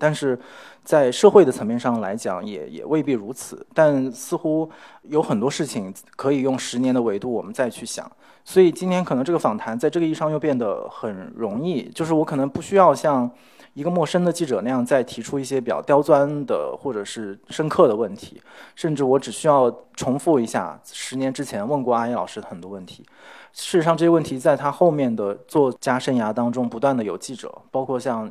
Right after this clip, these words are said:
许娟老师也不断的向他提问，他也给出过很多很多的答案。但是我想今天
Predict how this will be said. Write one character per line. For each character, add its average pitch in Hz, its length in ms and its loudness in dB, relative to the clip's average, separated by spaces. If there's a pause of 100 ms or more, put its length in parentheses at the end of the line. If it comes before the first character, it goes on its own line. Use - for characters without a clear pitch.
许 110 160 -10
娟 131 180 -2
老 98 140 0
师 92 300 -10
也 95 100 -10
不 107 120 -12
断 120 180 -4
的 104 40 -6
向 110 160 -6
他 113 160 -4
提 113 160 -14
问， 104 180 -2 (380)
他 139 140 -2
也 131 100 2
给 110 160 -4
出 - 160 -8
过 147 180 4
很 101 160 -6
多 139 140 2
很 110 200 -8
多 104 200 -4
的 67 300 -6 (140)
答 - 160 -8
案。 107 220 -6 (120)
但 139 160 -2
是 135 100 -4
我 131 80 0
想 123 140 -4
今 127 140 -4
天 131 220 0